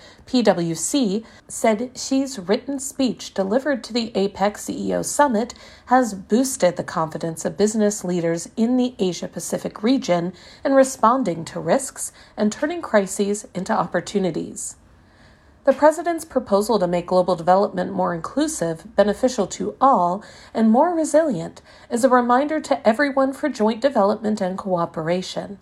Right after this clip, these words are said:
It will be of major significance for the early recovery and steady growth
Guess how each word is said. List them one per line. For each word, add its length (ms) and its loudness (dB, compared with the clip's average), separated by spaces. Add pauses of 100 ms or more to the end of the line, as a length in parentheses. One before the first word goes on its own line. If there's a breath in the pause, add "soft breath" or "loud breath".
(420 loud breath)
It 100 4
will 140 6
be 220 0
of 100 0
major 320 0
significance 720 -2
for 160 2
the 140 2
early 300 4
recovery 720 0 (240 loud breath)
and 160 -6
steady 380 2
growth 500 2